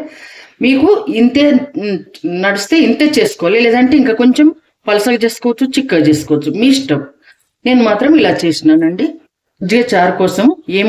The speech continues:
కావాలనో చూపిస్తానండి, ఏమేమి వస్తువులు కావాలన్నది. ఒక ఉల్లిపాయ,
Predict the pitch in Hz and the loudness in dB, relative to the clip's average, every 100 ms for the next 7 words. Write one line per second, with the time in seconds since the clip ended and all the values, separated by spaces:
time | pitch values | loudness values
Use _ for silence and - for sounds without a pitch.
0 | 208 175 165 170 190 262 202 185 165 - | 0 0 0 0 0 0 0 0 -2 0
1 | 156 151 - 277 202 180 175 170 160 151 | 2 4 4 2 2 0 0 2 2 2
2 | - 151 147 143 139 139 135 - 349 403 | 0 -2 0 -2 -2 0 0 0 -2 -6
3 | _ _ _ _ _ _ _ _ - - | _ _ _ _ _ _ _ _ -10 -2
4 | 233 190 208 214 170 170 | 0 2 0 0 -2 0